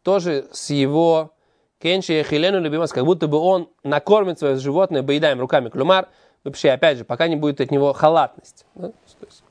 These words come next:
тоже от него он несет ответственность, если он допустил халатность в регель, про ногу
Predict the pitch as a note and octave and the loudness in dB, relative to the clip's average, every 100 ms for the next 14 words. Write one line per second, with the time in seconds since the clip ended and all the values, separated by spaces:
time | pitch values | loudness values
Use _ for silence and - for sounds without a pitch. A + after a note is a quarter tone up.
0 | _ _ - - - - - _ _ _ | _ _ -20 -20 -20 -20 -20 _ _ _
1 | _ _ _ - F3 D3 A#2+ C#3+ C#3+ F3+ | _ _ _ -2 2 2 0 -2 2 2
2 | F3 - _ _ _ C#3+ D#3+ E3+ D3 F3+ | 2 -4 _ _ _ -4 -2 -2 -2 -2
3 | F3+ B3+ C#4+ F3+ F3+ F3+ E3 D#3 C#3+ F3 | -2 -2 -2 -2 2 0 0 -4 -2 -2
4 | D3 D3+ D#3+ B2+ F3 - - - B2+ B2+ | 4 4 4 0 -8 -16 -20 -12 -6 0
5 | A#2+ A#2+ A#2 - _ _ _ _ _ _ | 0 0 -4 -14 _ _ _ _ _ _
6 | _ _ _ _ _ _ _ _ C3+ D#3+ | _ _ _ _ _ _ _ _ -2 0
7 | C#3 C#3+ F3+ F#3 _ _ C3 D3 B2+ G#2 | 0 0 -2 -4 _ _ -2 0 0 -4
8 | G#2+ F3+ A#3+ | 0 0 -2